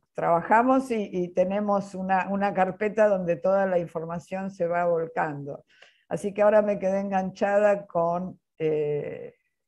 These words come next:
con el diseño de, de barrios autosustentables para, para La Matanza, por lo menos para La Matanza. <laughs> Ahí la, ahí la tenemos, que no sé si está María Cristina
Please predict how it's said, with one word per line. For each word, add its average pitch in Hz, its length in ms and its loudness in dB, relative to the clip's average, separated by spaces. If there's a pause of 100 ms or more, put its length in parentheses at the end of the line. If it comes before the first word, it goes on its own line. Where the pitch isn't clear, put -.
con 175 220 -2
el 175 160 0
diseño 196 640 -4
de, 165 340 0
de 165 200 -2
barrios 185 520 0
autosustentables 170 1300 -2
para, 143 500 -6 (920)
para 160 240 0
La 170 120 4
Matanza, 160 760 -4
por 160 140 0
lo 170 120 2
menos 196 320 0
para 175 240 2
La 156 140 0
Matanza. 147 640 -4 (440)
<laughs> - 460 -2 (1700)
Ahí 180 200 4
la, 214 300 2
ahí 226 320 6
la 214 240 6
tenemos, 220 400 0
que 214 100 -4
no 208 140 0
sé 226 200 0
si 214 140 -2
está 190 560 6
María 180 320 0
Cristina 165 920 -6